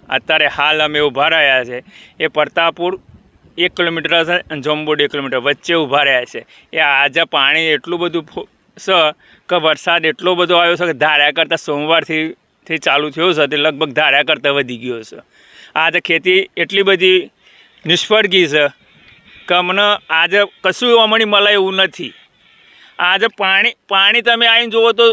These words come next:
એટલું બધું પાણી છે કે અ-, અતિશય પાણી છે અને મગફળીનો ખર્ચો પણ અમને મળે એવો નથી. સરકાર આના પર કોઈ ધ્યાન આપતું જ નથી કોઈ જગ્યાએ.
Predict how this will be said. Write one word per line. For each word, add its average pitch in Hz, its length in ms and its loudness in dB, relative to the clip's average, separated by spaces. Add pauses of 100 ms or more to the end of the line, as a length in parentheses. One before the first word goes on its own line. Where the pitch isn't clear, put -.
એટલું 220 280 -2
બધું 233 180 0
પાણી 214 380 2
છે 208 160 2
કે 220 80 0 (560)
અ-, 220 140 -6
અતિશય 233 420 0
પાણી 165 460 0
છે 123 180 -8 (420)
અને 185 100 0
મગફળીનો 208 540 0
ખર્ચો 185 460 0
પણ 233 180 0
અમને 214 220 0
મળે 180 320 2
એવો 175 240 0
નથી. 165 400 -6 (280)
સરકાર 202 420 0
આના 226 240 2
પર 240 160 -2
કોઈ 226 240 2
ધ્યાન 175 440 0
આપતું 214 540 -2
જ 190 40 2
નથી 160 180 0
કોઈ 196 220 2
જગ્યાએ. 139 600 -2